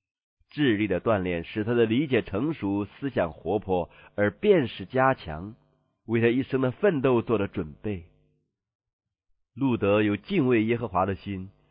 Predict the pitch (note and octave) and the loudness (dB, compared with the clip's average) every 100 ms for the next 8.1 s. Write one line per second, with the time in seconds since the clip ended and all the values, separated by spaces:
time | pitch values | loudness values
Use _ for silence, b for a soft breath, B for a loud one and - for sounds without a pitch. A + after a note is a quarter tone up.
0 | _ - A#2 - C3+ F#3 F3 C#3+ A#2+ A#2+ | _ -2 -2 -2 -2 0 2 2 2 -2
1 | C3+ B2 - F#3+ F#3+ F#3+ C3+ G#2 D3 C#3+ | 0 -2 -2 -4 -4 -4 -4 0 2 2
2 | G2 F#2 G2+ - b A#2+ B2 B2+ - F3 | 2 0 0 -6 b 0 2 2 2 2
3 | C#3 C3 B2 G#2 G2 G#2+ - D#3 D#3 - | 2 2 0 0 -4 -4 -4 -4 -4 -4
4 | D#3+ G2+ - G#2+ - F#2+ E2+ D#2 - - | -2 -2 -4 -8 -4 -4 -4 -12 -20 -20
5 | _ _ - A#2+ D3 - A2+ D3 D#3+ A#2+ | _ _ -6 -4 -2 -4 -2 0 2 2
6 | A#2+ B2+ B2 D3 A2+ A2 - E3+ C#3+ B2 | 4 2 2 -2 -4 -4 -2 2 4 2
7 | - E3 A#2+ A2+ F#2 C3 B2+ C3 C3+ F#2+ | 0 0 0 -4 -4 -2 -2 -4 -8 -10